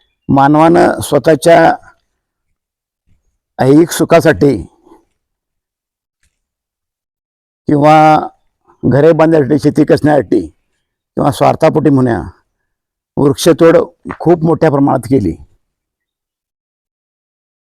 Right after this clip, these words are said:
यामुळं झालं काय की, वृक्षतोड केल्यामुळं पाऊसमान कमी आला, झाला. पावसाचं पडण्याचं, जून ते सप्टेंबर हे जे पडण्याचं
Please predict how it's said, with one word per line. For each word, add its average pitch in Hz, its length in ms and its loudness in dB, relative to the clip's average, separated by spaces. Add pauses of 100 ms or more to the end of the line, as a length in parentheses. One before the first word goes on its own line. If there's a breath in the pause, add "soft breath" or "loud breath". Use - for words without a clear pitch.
(220)
यामुळं 170 340 4
झालं 147 320 2
काय 139 260 0 (1200)
की, 156 140 2
वृक्षतोड 165 460 0
केल्यामुळं 151 600 2 (240 loud breath)
पाऊसमान 143 480 0
कमी 143 260 -2
आला, 110 400 -2
झाला. 117 280 -4 (1400)
पावसाचं 156 760 2 (140)
पडण्याचं, 143 720 0 (260)
जून 143 180 2
ते 151 220 -2
सप्टेंबर 139 560 -2 (1500)
हे 147 300 -2
जे 156 220 0
पडण्याचं 139 720 -2